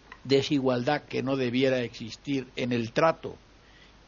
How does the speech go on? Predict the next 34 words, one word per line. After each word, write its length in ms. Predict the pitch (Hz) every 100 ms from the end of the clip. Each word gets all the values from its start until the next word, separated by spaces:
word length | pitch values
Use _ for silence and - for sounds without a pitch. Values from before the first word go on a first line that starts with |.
| - -
en 240 | 127 123
la 120 | 123
opresión, 760 | 117 117 117 - 156 156 113 90 - - - _ - - - -
en 320 | - 131 127 127
la 140 | 127
discriminación, 1160 | 127 123 - 131 123 120 120 - 160 160 120 101 - - - - -
por 120 | 120
supuesto 520 | 120 117 175 175 156
que 100 | 104
sí. 260 | 151 156 - - - - - - - - 139
Em, 560 | 104 98 104 95 87 82 - - - - - -
yo, 460 | - 123 160 - -
adelante, 540 | - - 135 147 147 156
si 200 | 113 110
eres 240 | 131 -
tú 140 | 143
la 160 | 135 117
que, 400 | 107 104 101 - 127
la 160 | 104
que 220 | - 92 90
quieres, 480 | 117 113 107 101 - -
eh, 420 | - 110 101 98 95
plantear 480 | 107 107 98 107 104
eso 300 | 135 - 101 -
y 140 | 127
la 140 | 110 104
que 140 | -
tienes 320 | - 120 117
mucho 320 | 110 131 113
que 100 | -
decir, 440 | 98 95 156 151 -
y 100 | 113
que 120 | -
s-, 160 | -